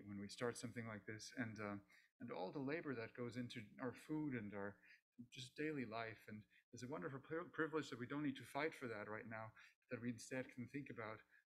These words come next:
life itself from a, from a, from the benefit of a,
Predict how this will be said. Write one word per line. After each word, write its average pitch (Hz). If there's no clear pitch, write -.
life 104
itself 107
from 113
a, 101
from 104
a, 95
from 101
the 95
benefit 120
of 107
a, 101